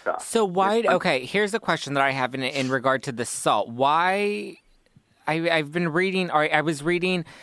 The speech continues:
Speaker 2: uh, on the plane ride home, I read, uh, m-, Doctor Mark Hyman's book, Eat Fat, Get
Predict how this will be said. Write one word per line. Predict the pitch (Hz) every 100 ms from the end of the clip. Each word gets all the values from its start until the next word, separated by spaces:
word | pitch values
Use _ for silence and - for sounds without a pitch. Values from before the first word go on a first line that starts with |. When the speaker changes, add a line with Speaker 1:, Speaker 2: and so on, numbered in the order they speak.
| - -
Speaker 2:
uh, | 143 135 127 143
on | 147 143
the |
plane | 139 180 170
ride | 156 139
home, | 139 160 139
I |
read, | 135 139 131 120
uh, | 151 139 131
m-, | 131 123 120 127 147 - - 139
Doctor | 139 - 147
Mark | 139 135
Hyman's | - 135 135 135 120
book, | 113 135 127 - -
Eat | 147 -
Fat, | - 135 139
Get | - 131